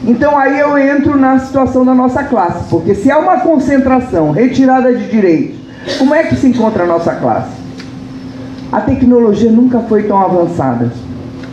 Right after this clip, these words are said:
né? O Keynes escreveu um livro, né, que era Para os Nossos Filhos, Para os Nossos Netos.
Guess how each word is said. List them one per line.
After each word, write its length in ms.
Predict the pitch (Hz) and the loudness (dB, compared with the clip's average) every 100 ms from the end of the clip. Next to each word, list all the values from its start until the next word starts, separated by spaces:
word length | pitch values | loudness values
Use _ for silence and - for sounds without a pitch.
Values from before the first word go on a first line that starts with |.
| - - | -8 -2
né? 200 | - 190 - - - | -2 -2 -8 -12 -4
O 140 | - | -4
Keynes 400 | 202 254 247 233 | 2 4 4 4
escreveu 520 | 208 - 196 180 185 190 | 0 -2 0 2 2 2
um 200 | 175 160 | 2 2
livro, 420 | 170 185 170 160 | 4 2 2 0
né, 240 | 151 147 | 0 0
que 100 | 143 | 0
era 220 | 151 143 | 0 0
Para 320 | 127 - 185 185 | 0 0 0 0
os 120 | 175 | 0
Nossos 380 | 175 175 - - | -2 -4 -8 -10
Filhos, 400 | - 160 131 117 - | -4 0 0 0 -4
Para 200 | 180 180 | -2 0
os 80 | 185 | 0
Nossos 380 | 185 196 - 151 | -2 -2 -4 -2
Netos. 340 | 135 120 - | -2 -2 -8